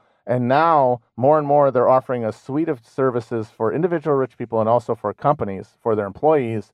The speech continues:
about managing disasters, about being quick response teams in the case of rioting or a natural disaster, and then securing spaces for people in the event of some sort of disruptive catastrophe.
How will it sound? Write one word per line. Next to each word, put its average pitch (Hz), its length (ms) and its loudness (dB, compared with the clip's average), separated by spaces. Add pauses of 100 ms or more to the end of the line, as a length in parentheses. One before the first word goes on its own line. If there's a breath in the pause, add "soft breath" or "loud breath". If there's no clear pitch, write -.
(380)
about 117 460 2 (220)
managing 147 540 -2
disasters, 113 880 -2 (240)
about 123 320 2
being 127 180 -4
quick 175 280 -6
response 143 440 0
teams 131 480 -6 (140)
in 135 160 -4
the 135 60 -4
case 131 300 -2
of 117 200 0
rioting 120 640 2
or 104 120 -2
a 104 40 -4
natural 113 400 -2
disaster, 107 400 -2 (200 soft breath)
and 131 160 0
then 156 340 2
securing 151 840 0 (840)
spaces 160 640 -2
for - 160 -2
people 120 420 0
in 131 440 -2
the 123 120 -4
event 117 320 -4
of 113 160 -4
some 120 140 -6
sort 113 240 0
of 104 200 -4 (400)
disruptive 123 600 -2
catastrophe. - 720 -4